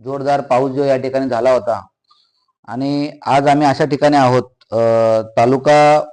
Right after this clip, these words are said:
परांडा, जिल्हा धाराशिव या ठिकाणी आज आम्ही भेट दिलेली आहे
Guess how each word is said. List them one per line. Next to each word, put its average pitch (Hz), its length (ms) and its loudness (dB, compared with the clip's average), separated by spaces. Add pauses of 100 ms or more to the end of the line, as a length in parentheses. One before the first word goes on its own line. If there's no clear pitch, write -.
(880)
परांडा, 147 500 0 (500)
जिल्हा 143 300 -2
धाराशिव 135 560 -2 (460)
या 123 120 -12
ठिकाणी 131 340 -4
आज 131 180 0
आम्ही 131 160 -2
भेट 117 260 -8
दिलेली 123 240 -4
आहे 113 420 -6